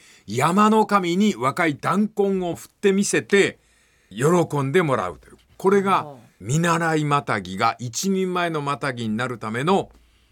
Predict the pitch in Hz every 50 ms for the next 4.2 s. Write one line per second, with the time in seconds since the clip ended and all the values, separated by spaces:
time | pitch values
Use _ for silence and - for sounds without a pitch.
0 | _ _ - 139 151 156 156 143 135 139 131 120 110 - - - - _ _ _
1 | _ - - - - - - - - - - - - 92 101 127 - - - 185
2 | 160 123 123 110 101 - - 95 87 82 82 - - - - - 85 - - 120
3 | 139 120 - 117 104 95 85 - - 95 156 196 214 214 196 151 156 165 180 196
4 | 208 202 180 147